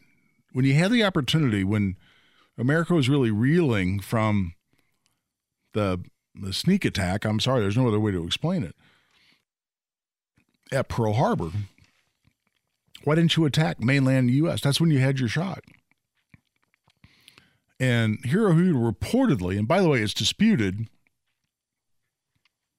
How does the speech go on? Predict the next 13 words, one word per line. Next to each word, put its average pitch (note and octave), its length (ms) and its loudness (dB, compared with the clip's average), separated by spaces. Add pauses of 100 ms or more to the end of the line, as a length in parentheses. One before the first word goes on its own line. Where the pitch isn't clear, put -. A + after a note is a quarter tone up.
(480)
whether C#3+ 240 2
he C#3 180 4
actually G#2+ 320 0
said E3 260 0
this E2+ 180 -2
or D#2 80 -8
not, E2 280 -10 (840)
but C3+ 160 2
what B2+ 380 0 (360)
a A#2+ 60 0
lot C#3 240 2
of B2 80 0
us A#2 160 -2